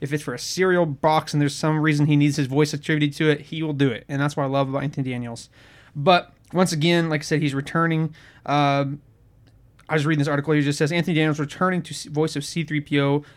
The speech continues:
though for the first time in virtual reality in the upcoming Oculus, uh, game,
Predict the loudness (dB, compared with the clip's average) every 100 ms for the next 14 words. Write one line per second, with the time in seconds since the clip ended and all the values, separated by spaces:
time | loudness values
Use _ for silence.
0 | -2 2 2 2 -8 -2 0 0 -2 0
1 | 2 2 0 0 0 0 0 0 0 -2
2 | -8 -4 -2 -2 -4 -2 -2 -2 -4 -4
3 | -6 -8 -16 -12 -10 -10 -12 -4 0 0
4 | -2